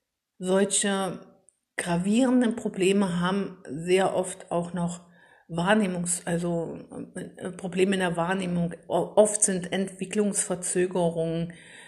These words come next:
ähm, die Ursache gewesen, sodass man dann halt auch wirklich ganz viel zu tun hat. Aber auch diese Kinder können in der Regel wesentliche Fortschritte machen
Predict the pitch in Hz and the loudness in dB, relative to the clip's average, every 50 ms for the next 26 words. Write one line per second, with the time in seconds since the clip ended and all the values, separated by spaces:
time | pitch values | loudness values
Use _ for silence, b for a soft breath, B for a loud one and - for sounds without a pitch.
0 | B B B B B B B B - 170 165 156 151 - - - 208 196 190 185 | B B B B B B B B -2 -2 0 0 -2 -4 0 4 6 6 6 6
1 | 165 165 - 180 170 - 180 175 180 175 175 170 175 170 165 165 165 175 - - | 4 2 0 -4 -6 -6 -4 0 2 4 4 4 4 0 -2 -4 -6 -8 -12 -18
2 | - - - - _ - - - 185 175 180 185 185 - 202 190 185 180 175 185 | -20 -20 -20 -20 _ -16 -6 -4 0 2 2 2 2 0 -2 -2 0 0 0 0
3 | 196 202 202 196 - - 170 170 - - 190 185 - 190 175 180 - 170 165 170 | 2 0 -2 -2 -4 -6 -8 -8 -6 -6 -4 -4 -4 -8 -8 -8 -6 -4 -2 -2
4 | 170 170 - - - - 180 175 - 185 180 - - 175 147 143 - - - - | 0 -2 -2 -4 -6 -10 -10 -8 -8 -10 -10 -10 -10 -10 -8 -8 -10 -12 -16 -18
5 | - - - _ _ _ _ _ b b b b b b b b b b b - | -20 -20 -20 _ _ _ _ _ b b b b b b b b b b b -4
6 | 175 180 156 - 190 - - - 240 233 226 208 - - - 170 160 160 - 156 | 0 2 4 2 2 0 -2 0 0 0 0 0 -4 -4 -4 -4 -6 -8 -10 -10
7 | 160 - 185 185 185 190 190 185 190 - - - _ _ - - 170 165 160 151 | -10 -10 -8 -6 -6 -6 -6 -8 -10 -16 -20 -20 _ _ -6 -2 -2 0 0 -2
8 | 151 160 165 175 185 190 180 175 180 175 - - - - - _ _ _ _ _ | -2 -2 -4 -2 -2 -2 0 -2 -2 -4 -6 -10 -16 -20 -20 _ _ _ _ _
9 | _ _ _ _ _ _ _ _ _ _ _ _ - 156 175 190 208 226 240 - | _ _ _ _ _ _ _ _ _ _ _ _ -8 2 6 6 8 8 8 6
10 | 185 165 - - 156 - - 147 - - - 147 139 - - - - - 165 160 | 4 2 2 -4 -4 -4 -4 -4 -6 -6 -6 -6 -6 -8 -12 -12 -10 -8 -6 -6
11 | 160 156 156 156 - 180 185 185 185 - | -4 -6 -6 -6 -8 -8 -8 -10 -12 -14